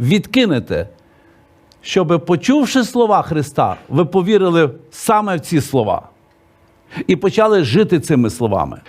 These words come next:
Я не задаю це питання, е, іновірцям, мусульманам, там, буддистам чи будь-якій іншій вірі. Я задаю це питання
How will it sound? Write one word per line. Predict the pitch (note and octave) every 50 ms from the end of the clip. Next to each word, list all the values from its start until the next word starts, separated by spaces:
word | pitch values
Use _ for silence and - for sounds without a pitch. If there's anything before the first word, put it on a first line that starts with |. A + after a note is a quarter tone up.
| - - -
Я | C3+ F#3 A3+ B3+
не | C4+ B3
задаю | G3+ B3 A#3 G#3 B3+ C4 C#4 C4
це | - B3+ A#3+
питання, | F#3+ A#3 A3 - B3 A#3+ A#3+ A#3+ A#3 A3 G3+ E3 - - - _ _ _ _ _ - -
е, | - D3+ D#3 D#3 D#3 -
іновірцям, | - G#3 A3+ A#3+ B3 A#3 B3 A3 E3+ C3+ - D#3 B2 C3
мусульманам, | E3 F#3+ - A#3+ A#3 A3 G3 G3 G#3 G#3 G3+ F#3+ F3+ E3+ D#3+ D3 B2+ - - - - - C#3 B2+
там, | - F3 E3 D3
буддистам | B2+ C#3+ G3 F3+ D3 F3+ G#3+ G3+ - - F#3+ E3+ E3
чи | - G3+ F#3
будь-якій | F3+ A3+ G3 G#3+ G3 G3+ G#3+ G#3 G3+ - G3
іншій | F#3+ F#3+ D#3 - E3+ D#3+
вірі. | D3 D3 C#3 B2 C3 -
Я | D3+ F#3 G3+ G3
задаю | E3 F3 F#3+ D#3+ E3 F#3 F#3 F#3 E3+
це | - - F3
питання | C#3 E3+ D#3 - F#3 F3 F3 E3+ D#3+ D3 C3